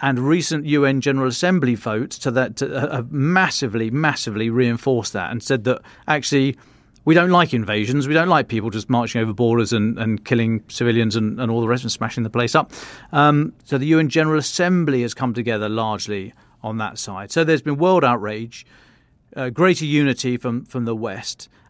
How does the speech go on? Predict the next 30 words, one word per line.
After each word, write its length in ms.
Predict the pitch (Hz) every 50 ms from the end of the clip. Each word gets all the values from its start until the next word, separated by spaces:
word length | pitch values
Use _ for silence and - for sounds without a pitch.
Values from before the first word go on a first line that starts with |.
| _
and 220 | - 139 143 143 147
a 160 | 160 - 151
demolition 720 | 120 104 - 175 170 170 165 165 170 180 170 - - 123
of 120 | 117 113 107
this 180 | 127 117 -
idea 400 | 135 120 120 120 110 131 127 123
that, 100 | 117 131 - -
"Ooh, 300 | 202 185 175 170 165 175
it'll 320 | 160 160 139 - 139 143
never 280 | 143 139 139 127 127 -
happen." 520 | - 156 147 123 - 131 113 101 - 139 _ _ _ _ _ _ _ _
You 60 | - 123
know, 60 | 113
that 160 | 117 160 165
idea 360 | 156 143 127 113 127 120 113
is 100 | 110 113
gone, 380 | - - 147 123 104 - - 120 _ _ -
right? 240 | - 110 120 123 -
So, 180 | - 139 131 120 -
so 200 | - - - 135
China 540 | 127 123 - - 190 190 185 175 147 131 127
now, 480 | 120 127 123 113 98 95 101 107 120 - _ - - _ _
looking 300 | - 135 139 127 - 135
at 100 | 123 123
Taiwan, 580 | - - 127 113 113 113 120 117 98 95 101 104
has 160 | 113 101 127 110
got 200 | - 147 - 156
those 340 | 151 151 147 135 120 -
three 260 | - - 143 131 127 113
things 520 | - - 117 113 117 113 110 - - -